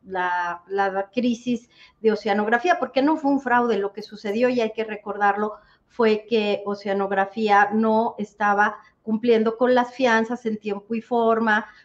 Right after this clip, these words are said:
porque había problemas con los contratos de petróleos mexicanos. Ellos quieren complicar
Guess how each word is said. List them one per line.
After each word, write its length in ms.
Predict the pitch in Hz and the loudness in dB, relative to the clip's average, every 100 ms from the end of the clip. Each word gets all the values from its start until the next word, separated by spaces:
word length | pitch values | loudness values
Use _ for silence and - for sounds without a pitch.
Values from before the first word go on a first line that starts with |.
| _ | _
porque 480 | 202 196 202 196 190 | -4 -4 0 0 2
había 480 | 190 196 220 220 214 | 0 0 0 0 -2
problemas 600 | 214 202 208 202 202 202 | -2 -2 0 0 -2 -4
con 200 | - 190 | -6 -4
los 200 | 180 - | -4 -6
contratos 760 | 196 190 202 196 202 196 - _ | -8 -6 -4 -6 -6 -10 -12 _
de 160 | - 190 | -12 -10
petróleos 640 | 190 196 202 202 196 - | -10 -6 -4 -2 -4 -8
mexicanos. 800 | 208 202 - _ 220 202 202 233 _ - _ | -10 -10 -14 _ -2 -2 -2 -6 _ -20 _
Ellos 340 | - 285 285 - | -2 2 0 -2
quieren 280 | 320 330 320 | -2 0 0
complicar 800 | 254 226 214 208 - 208 208 202 | -2 -4 -4 -8 0 2 2 0